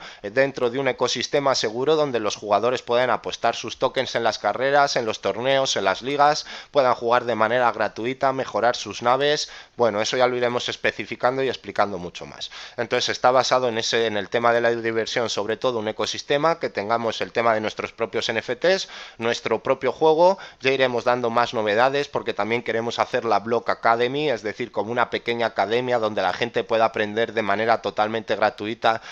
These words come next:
pues sobre todo los principios básicos de este mundo de la criptografía. Y luego en el tema de la seguridad, que esto también es muy importante, que mucha gente me pregunta cómo penséis enfocarlo del tema de la seguridad cuántica, qué es lo que se viene en un futuro,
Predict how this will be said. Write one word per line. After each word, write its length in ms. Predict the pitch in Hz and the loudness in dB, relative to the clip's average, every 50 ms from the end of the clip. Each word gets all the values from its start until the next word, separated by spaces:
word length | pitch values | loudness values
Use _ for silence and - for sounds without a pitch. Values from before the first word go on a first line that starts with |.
| - - _ | -20 -12 _
pues 160 | - 123 113 | -4 -2 -2
sobre 260 | - 120 110 107 107 | 0 0 0 0 -2
todo 260 | 101 - 131 127 123 120 | 0 2 2 2 2 2
los 160 | 110 101 - | 0 -2 -4
principios 720 | - - 104 101 - - 123 120 - 127 123 117 104 - | -6 -10 -12 -12 -6 -4 -6 -4 -2 0 0 0 0 2
básicos 560 | 104 107 117 113 - 123 107 - 110 104 95 | 4 4 4 4 2 -4 -6 -4 -4 -4 -2
de 120 | 98 101 104 | -2 -4 -4
este 200 | - - - 92 | -2 -2 -4 -4
mundo 340 | 98 107 110 117 120 127 131 | -2 -4 -4 -2 -2 0 0
de 120 | 135 131 | 0 0
la 140 | 113 95 92 | 0 -2 -4
criptografía. 580 | - - 101 95 - _ - 92 90 87 87 - - 110 120 135 147 175 233 - - - - - - - - | -6 -8 -10 -10 -8 _ -4 -2 -2 -2 -2 -4 -4 -2 0 2 2 2 0 -4 -10 -14 -12 -12 -12 -6 -4
Y 100 | 139 143 | -2 0
luego 180 | 156 165 160 | 2 4 4
en 80 | 151 135 | 4 4
el 140 | 123 120 - | 2 0 0
tema 260 | - 151 151 147 143 | 0 2 4 4 4
de 80 | 135 | 4
la 120 | 127 120 117 | 4 2 2
seguridad, 500 | - 120 107 98 107 110 117 123 135 135 | 0 0 -2 0 0 2 2 4 2 2
que 80 | - | 0
esto 160 | 117 - - 117 | -6 -8 -8 -8
también 260 | - 107 107 117 113 | -6 -4 -4 -4 -4
es 120 | 107 104 | -4 -4
muy 120 | 113 117 120 | -4 -6 -6
importante, 560 | 113 - 101 95 - - 113 120 117 127 120 | -4 -4 -6 -4 0 0 -2 0 0 -2 -4
que 160 | 117 107 95 - - | -2 -4 -6 -8 -10
mucha 320 | 139 127 123 - 123 104 | -12 -10 -6 -4 -4 -2
gente 300 | - 135 123 - 123 117 | -2 -4 -2 0 0 0
me 80 | 113 104 | 0 0
pregunta 540 | - 101 101 95 117 127 131 123 135 127 - | -2 -2 -2 -2 -2 -4 -2 0 0 0 2
cómo 260 | - 120 117 117 - | 0 -2 -2 -2 0
penséis 340 | - 117 110 - 120 113 - | 0 -2 0 -2 -4 -2 -2
enfocarlo 540 | 113 104 - 113 101 - 113 117 113 113 113 | -4 -2 -2 -2 0 2 0 2 2 0 0
del 160 | 110 104 - | 0 -2 -2
tema 240 | - 120 113 117 110 | -2 0 2 2 2
de 60 | 107 | 2
la 100 | 104 104 | 0 0
seguridad 440 | - - 104 101 107 101 98 98 - | -2 -4 -4 0 0 0 0 0 2
cuántica, 520 | - 120 123 117 - 131 117 - 117 - | 2 2 2 2 -2 -6 -4 -2 -2 -2
qué 80 | - 113 | -4 -6
es 80 | - | -4
lo 140 | 117 110 98 | -4 -4 -4
que 80 | - - | -4 -4
se 120 | - 117 | -4 -4
viene 200 | 107 113 107 107 | -2 -2 -2 -2
en 100 | 104 107 | -2 -4
un 80 | 104 98 | -6 -8
futuro, 560 | - 95 90 - 117 120 123 135 156 170 | -8 -12 -12 -8 -6 -2 2 2 2 2